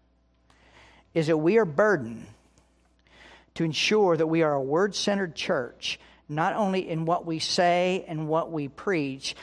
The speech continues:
but how we practice and how it shapes our lives. And when you look at what's happening around our country,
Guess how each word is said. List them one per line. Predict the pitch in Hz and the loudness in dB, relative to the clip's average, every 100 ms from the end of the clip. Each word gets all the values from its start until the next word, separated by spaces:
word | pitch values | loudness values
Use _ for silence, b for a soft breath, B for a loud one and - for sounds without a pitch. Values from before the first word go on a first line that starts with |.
| B | B
but | - 135 | -8 -4
how | 175 170 | 0 0
we | 160 156 | 0 -4
practice | - 185 180 170 143 131 | 0 0 0 -2 -8 -6
and | 165 143 | -6 -4
how | 156 156 | -2 -2
it | 139 | -4
shapes | - 156 127 - | -2 -2 -2 -6
our | 123 | -6
lives. | 135 131 120 - - - - _ _ _ _ _ _ b b b b b b b b b _ _ | -6 -8 -10 -12 -10 -10 -10 _ _ _ _ _ _ b b b b b b b b b _ _
And | 165 | 0
when | 170 | 2
you | 165 | 2
look | 185 220 | 2 2
at | |
what's | 226 156 | 0 2
happening | 202 196 190 190 | 2 2 2 0
around | 170 160 170 180 180 175 156 B B B _ | 0 0 2 2 0 -2 -6 B B B _
our | - 160 | -4 -4
country, | - 175 170 - 117 113 - | -2 -2 -2 -6 -10 -12 -18